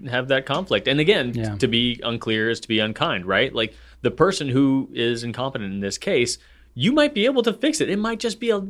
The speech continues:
Speaker 1: thing that they're just unaware of, and all you need to do
Speaker 2: It's probably
Speaker 1: is
Speaker 2: just a miscommunication
Speaker 1: is to just,
Speaker 2: because
Speaker 1: exactly.
Speaker 2: we're bad at, we're
Speaker 1: <laughs>
Speaker 2: bad at
Speaker 1: That's what
Speaker 2: that.
Speaker 1: it all is. It's
Speaker 2: <laughs>
Speaker 1: all so, so much miscommunication.
Speaker 2: Yeah.
Speaker 1: Just have that conversation. And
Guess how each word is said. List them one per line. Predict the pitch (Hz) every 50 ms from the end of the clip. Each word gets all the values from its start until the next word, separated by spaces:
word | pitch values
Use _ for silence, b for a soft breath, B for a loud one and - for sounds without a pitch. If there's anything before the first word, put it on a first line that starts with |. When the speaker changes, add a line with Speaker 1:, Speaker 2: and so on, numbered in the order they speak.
| - _
Speaker 1:
thing | - 220 220 214
that | 202 196 202 - -
they're | 208 208 208
just | 190 214 208 - -
unaware | - 185 202 208 196 190 185 190 208 208 165 120
of, | 90 - -
and | - 151 165
all | - 123 175 190
you | 185 175 175
need | 180 185 170
to | 165
do | 156 175 185 185 185 180
Speaker 2:
It's | - -
probably | - - - 143 262 254 226
Speaker 1:
is |
Speaker 2:
just | 214 226 -
a | 233
miscommunication | 208 214 208 - 220 214 214 214 208 190 196
Speaker 1:
is | 226 214 -
to | 170 139
just, | 120 117 123
Speaker 2:
because | 120 139 143 -
Speaker 1:
exactly. | 156 151
Speaker 2:
we're | 175
bad | 202 190 190 196
at, | 202 202
we're | 175 180
Speaker 1:
<laughs> | 165
Speaker 2:
bad | 190 214 226 214 190
at | -
Speaker 1:
That's | 160 139 254
what |
Speaker 2:
that. | 262
Speaker 1:
it | 254
all | 262 269 262 247
is. | 254 311 359 277 170 131 -
It's | 254 185 -
Speaker 2:
<laughs> |
Speaker 1:
all | 214 240 262 247 302
so, | 196 - 202 214 226 226 208 190 185 - -
so | - - - - 240 247
much | 202 180 151 143
miscommunication. | 151 147 127 - 139 120 117 131 123 110 104 98 - -
Speaker 2:
Yeah. | 117 110 107
Speaker 1:
Just | 104 - 101
have | 98 156 180 214 196
that | 190 190 190
conversation. | - 180 180 175 175 - 175 175 226 208 - 117 107 120 b b b b b b _ -
And | - 156 156 151 147 143